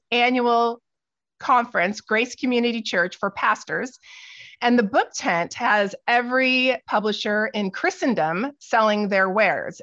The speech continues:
And it's like a bibliophile's dream come true. And I had some books in my hand about the government and tyranny. And Anthony looks at my stack of books and said, "Oh, you're interested in this subject. You have to read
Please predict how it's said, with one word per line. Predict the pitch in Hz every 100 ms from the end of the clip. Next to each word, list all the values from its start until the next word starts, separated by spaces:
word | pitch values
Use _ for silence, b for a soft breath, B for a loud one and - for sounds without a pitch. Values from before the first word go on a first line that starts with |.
| -
And | 196
it's | 190 -
like | 196 190
a |
bibliophile's | 185 247 247 240 233 220 202 185 185 190
dream | 180 202 202 196
come | 202 175
true. | - 160 113 - B B B
And | 233
I | 226
had | 247 262
some | 254 240
books | 262 311
in |
my | 285 247
hand | 254 220 208
about | 196
the | 202
government | 214 262 277 269 262 190
and | 196
tyranny. | - 262 233 175 175 202 208
And | 190 190
Anthony | 220 247 254 233
looks | 220 214 202
at |
my | 202 190
stack | - 415 381
of | 294 240
books | 494 294 247 -
and | - 226
said, | 220 240 240
"Oh, | 320 427 480 247
you're | 240
interested | 294 359 359 262 254
in | 254
this | 254
subject. | 311 359 254 202 -
You | 240
have | 294 -
to | 262
read | 247 240 247 240